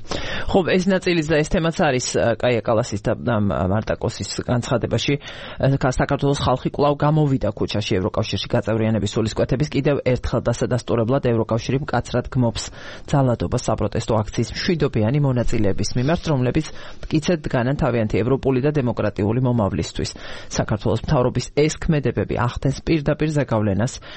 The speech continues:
ჩვენს ურთიერთობებზე და, ა, მოუწოდებს ხელისუფლებას დაიცვას შეკრების და გამოხატვის თავისუფლებები. ა, და არ მიაყენოს, ა, არ გამოიყენოს, ა,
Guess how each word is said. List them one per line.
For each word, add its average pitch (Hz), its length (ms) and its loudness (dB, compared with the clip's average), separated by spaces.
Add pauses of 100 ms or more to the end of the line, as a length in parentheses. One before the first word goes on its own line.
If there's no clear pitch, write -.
(140)
ჩვენს 131 400 0 (120)
ურთიერთობებზე 131 1000 0
და, 160 160 0
ა, 120 320 0 (340)
მოუწოდებს 107 580 -2
ხელისუფლებას 120 640 0
დაიცვას 117 420 0
შეკრების 110 420 -2
და 143 100 0
გამოხატვის 117 560 0 (500)
თავისუფლებები. 127 1080 2 (560)
ა, - 180 0 (280)
და 147 260 0 (180)
არ 127 340 0
მიაყენოს, 127 720 0 (260)
ა, 127 160 4 (540)
არ 151 200 2
გამოიყენოს, 139 640 0 (100)
ა, 127 160 4